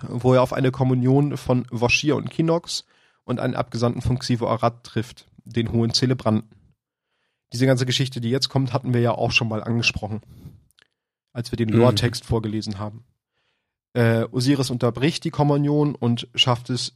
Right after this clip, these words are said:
Speaker 1: da so gut wie alles auszulöschen. Ich gehe jetzt nicht wieder in die Tiefe, weil dafür könnt ihr euch die Folge anhören, wo wir das, wo wir den Lore-Text dazu haben. Ähm, er schafft es, alle zu töten, außer Kinox,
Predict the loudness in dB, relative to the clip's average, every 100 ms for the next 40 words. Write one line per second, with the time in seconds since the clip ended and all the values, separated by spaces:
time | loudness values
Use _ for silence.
0 | -8 0 4 4 2 0 -2 0 -2 -2
1 | 0 2 0 0 -2 -2 -4 -2 0 0
2 | -2 -2 -4 0 -2 0 -2 -2 -4 -6
3 | -6 -4 -4 -4 -4 -2 -2 -2 -6 -10
4 | -8 -4 -2 -2 -4 -4 -4 -6 -6 -8
5 | -6 -4 -2 -2 -2 -2 2 2 2 -2
6 | -2 -6 -6 -4 -4 -4 -6 _ _ _
7 | _ _ _ _ _ _ _ 2 4 4
8 | 2 2 0 0 -4 -2 0 2 2 0
9 | 0 -2 -6 -6 -4 -2 -2 -6